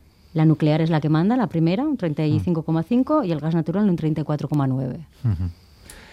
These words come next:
Speaker 2: Bueno, yo creo que se han estado adoptando desde hace
Speaker 1: O sea, digo, si estamos en una transición, las cifras son estas, o sea,
Speaker 2: Sí,
Speaker 1: eh,
Speaker 2: sí.
Speaker 1: la renovable nuclear, nuclear, eh, renovables, ¿no? Nos
Speaker 2: Sí,
Speaker 1: estamos
Speaker 2: sí.
Speaker 1: moviendo ahí.
Speaker 2: Claro, pero la, la, eh, política de, de transición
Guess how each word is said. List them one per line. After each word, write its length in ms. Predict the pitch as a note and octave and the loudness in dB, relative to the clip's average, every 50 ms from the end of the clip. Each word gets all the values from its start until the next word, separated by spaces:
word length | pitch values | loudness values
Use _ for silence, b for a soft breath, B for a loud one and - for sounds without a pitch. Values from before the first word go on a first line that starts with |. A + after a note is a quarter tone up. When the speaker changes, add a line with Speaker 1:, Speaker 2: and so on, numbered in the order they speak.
| B B | B B
Speaker 2:
Bueno, 140 | - C3+ A2+ | -4 -4 -2
yo 140 | G2 B2 B2+ | 0 -2 0
creo 140 | - D#3 B2+ | 0 0 -2
que 80 | - | -2
se 120 | B2 - C#3+ | -2 0 0
han 40 | |
estado 260 | C#3+ A#2+ - C#3 B2+ A#2+ | -2 0 -2 -2 -2 -2
adoptando 380 | A#2 G#2 - A#2+ B2 A#2+ B2+ | -2 -2 -2 -2 0 0 0
desde 280 | A#2 G2+ G2 F2 - A2+ | -2 -2 -4 -4 -4 -6
hace 260 | G#2+ - - A#2 A2 | -6 -4 -2 -2 0
Speaker 1:
O 20 | G#2+ | 2
sea, 100 | G#2+ F#3+ | 4 4
digo, 180 | F3 F3+ F3+ | 4 6 4
si 80 | E3 F3 | 4 2
estamos 300 | D#3 - F#3 F#3+ G3 - | 0 0 0 0 0 2
en 80 | A3 G3+ | 2 2
una 120 | F#3 F3+ | 2 0
transición, 520 | - F3+ F3+ E3+ - D#3+ - - A#3 B3+ | 0 0 -2 0 -2 -2 -2 0 0 0
las 120 | G3+ C#3+ - | 0 -2 -4
cifras 260 | - D3 - E3 D3 | -6 -6 -6 -4 -2
son 140 | - D3 D#3+ | 0 0 0
estas, 260 | G3 - - - C3+ | 0 -2 -4 -8 -8
o 80 | C3+ C3 | -6 -6
sea, 180 | B2+ C#3+ C3 C#3+ b b b b b b | -6 -6 -6 -6 b b b b b b
Speaker 2:
Sí, 140 | b - C3 | b 0 0
Speaker 1:
eh, 40 | A#2 | 2
Speaker 2:
sí. 120 | D3+ D3+ | 2 2
Speaker 1:
la 300 | D3+ D#3 D3+ C#3+ C#3 - - - - | 0 0 0 0 -2 -4 -8 -12 -8
renovable 680 | - E3+ D#3 E3 D#3+ E3 D#3+ D#3 E3+ F3+ F3 F#3+ F#3+ | -4 -2 2 4 4 4 4 6 4 4 4 6 6
nuclear, 520 | F#3+ F#3 F3 - F#3 F#3 F#3 G3+ A#3+ B3 - | 6 4 4 2 2 2 4 4 4 4 4
nuclear, 460 | A3+ F#3+ - - E3 D#3+ D#3+ E3 D#3+ | 2 2 2 2 2 2 4 4 4
eh, 220 | E3+ E3 D#3 D#3 | 4 2 2 2
renovables, 580 | D3 D3 D#3 D3+ C#3 C3 C#3 C3+ C3 C3+ C#3+ C3 | 2 2 2 2 2 0 -2 -4 -4 -4 -4 -4
¿no? 140 | D#3+ G#3 A#3 | -2 -2 0
Nos 100 | G#3+ E3 | -2 0
Speaker 2:
Sí, 80 | D#3 | 0
Speaker 1:
estamos 140 | C3+ - E3+ | 0 2 2
Speaker 2:
sí. 40 | E3 | 2
Speaker 1:
moviendo 300 | E3+ D#3+ D#3+ D#3 D3+ C#3+ | 4 4 4 4 2 2
ahí. 220 | C#3 C#3 C#3+ D#3 - - - - | 0 -2 -6 -8 -10 -16 -12 -4
Speaker 2:
Claro, 180 | - C3+ A2+ G#2 | -2 -2 -2 -2
pero 280 | - G#2 A2+ C3 C#3 | -2 -2 -2 -2 -2
la, 580 | - A2+ A#2 A#2 A2 A2+ A2 G#2+ G#2+ G#2+ A2 A2 G#2+ - - | 0 2 2 2 2 2 2 2 0 0 -2 -4 -6 -10 -8
la, 540 | - G#2 G#2+ G#2+ G2+ G2+ G#2 G2 G2+ G#2 G2+ G2+ G#2 G2 G#2 A2+ | -4 -2 -2 0 0 -2 -2 -2 -2 -2 -4 -4 -4 -4 -6 -8
eh, 40 | C3 - | -8 -10
política 380 | - - A#2 G#2+ G#2 B2+ - A#2 | -6 -4 -4 -2 -2 -2 0 0
de, 300 | A#2 A#2 A#2+ A#2 G#2+ C3+ | 0 2 0 0 -2 -2
de 220 | C#3 A#2 A#2+ A#2+ | -2 0 0 0
transición 800 | - - A2+ B2 A#2 - - C3 A#2+ - - C3 C3 C3 C3 C3+ | 2 2 2 2 2 2 2 0 0 4 4 4 4 4 4 0